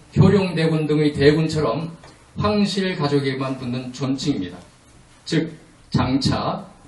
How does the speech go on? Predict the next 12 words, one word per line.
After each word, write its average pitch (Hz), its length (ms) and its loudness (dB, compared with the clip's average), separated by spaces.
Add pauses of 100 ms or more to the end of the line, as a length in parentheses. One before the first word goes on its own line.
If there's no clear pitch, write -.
바하올라라고 151 960 4
불리게 147 280 6
될 143 180 2
이 147 300 0
아이는 151 680 2 (760)
명문 160 600 -2
귀족 151 400 -6
가문에서 123 460 -8
태어나 95 500 -10 (320)
유복한 139 640 -2
환경에서 120 600 -8
성장했습니다. 117 640 -10